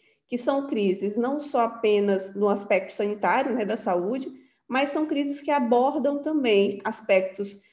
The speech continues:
sociais, econômicos e políticos. E, basicamente, eu tô falando das, da, desse reflexo da crise no, no Brasil, no nosso país.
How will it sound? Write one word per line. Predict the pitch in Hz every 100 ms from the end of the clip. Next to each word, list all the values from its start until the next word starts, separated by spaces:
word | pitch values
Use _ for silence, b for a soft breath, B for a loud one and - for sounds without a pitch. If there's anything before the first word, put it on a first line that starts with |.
| b
sociais, | - 220 226 269 247 220
econômicos | 220 208 240 240 247 285 277
e |
políticos. | 269 311 247 180 - - - -
E, | 208 208 202
basicamente, | 208 214 240 254 233 240
eu |
tô | 254
falando | 262 240 226 226
das, | 220 262
da, | - 202
desse | 190 208 240
reflexo | 277 262 220 208 -
da | 208 233
crise | 208 220 226
no, | 233 226
no | 220
Brasil, | 226 247 240 170
no | 175
nosso | 170 -
país. | 117 - - -